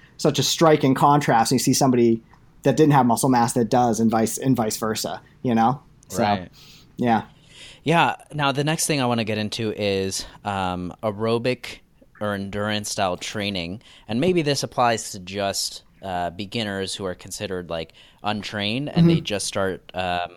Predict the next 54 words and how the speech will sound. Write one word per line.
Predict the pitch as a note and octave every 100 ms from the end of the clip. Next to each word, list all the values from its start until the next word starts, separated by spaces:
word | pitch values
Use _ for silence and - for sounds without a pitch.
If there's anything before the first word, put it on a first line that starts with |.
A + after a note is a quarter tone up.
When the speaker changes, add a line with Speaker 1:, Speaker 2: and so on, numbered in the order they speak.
| E2+ -
Speaker 2:
you | G2+
know, | F2+
let's | F#2+
say | G#2 F2+
they | F2+
start | - F#2
doing | F#2 F#2
some | -
aerobic | F2+ E2+ F#2 F#2 F#2
work | F#2 F2 F2 - - - -
and | B2+ B2 A2+ G#2+ - _
they | A2+ A#2 G#2
do | A2+ D#3
see | - A2 G2
some | - G2+ F2+ F2+ E2
changes | - G#2+ F#2+ F#2 F2+ E2+
in | - F#2+ F2+
hypertrophy, | F2+ F2+ - A#2 F#2 E2+ D#2+
right? | D#2 E2+ F#2 - - -
Uh, | F#2+ F2+ F2+ F2 F2 - - B1+ -
'cause | B2 G#2+
is | G#2+
that | A#2+ C#3+
something | D3 C#3
you | C3+
could | B2 A2
elaborate | G#2+ A2+ B2 B2+ A2
a |
little | B2 B2+
bit | C3
more | C3 C3+
on? | C3
I | G#2+
feel | - A#2
like | G3
Speaker 1:
Yeah. | G#2 F#2
Speaker 2:
I |
got | G2+ G2 F#2 - - _ -
a, | F#2+ -
a | F#2
touch | - B2
of | G#2+
that | F2+ F2+
when | G2 F#2
I |
was | F2 E2+
looking | F2+ - F2+
through | E2 E2+
some | - F2
of | -
your | D#2
work. | E2 D#2 -
Speaker 1:
Sure, | - D#4+ G#3+
yeah. | C#4+ B2+